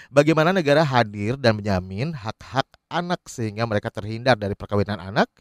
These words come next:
Kemudian bagaimana tantangan dan solusi yang diberikan pemerintah? Nah,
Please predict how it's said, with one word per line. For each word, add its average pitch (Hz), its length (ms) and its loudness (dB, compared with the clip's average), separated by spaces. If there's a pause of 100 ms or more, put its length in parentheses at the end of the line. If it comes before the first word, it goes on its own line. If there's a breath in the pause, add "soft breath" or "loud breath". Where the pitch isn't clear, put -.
(540 soft breath)
Kemudian 127 320 4
bagaimana 135 320 2
tantangan 127 400 0
dan 120 160 -4
solusi 123 320 0
yang 123 80 0
diberikan 113 240 -6
pemerintah? 113 560 -2 (240 loud breath)
Nah, 143 160 2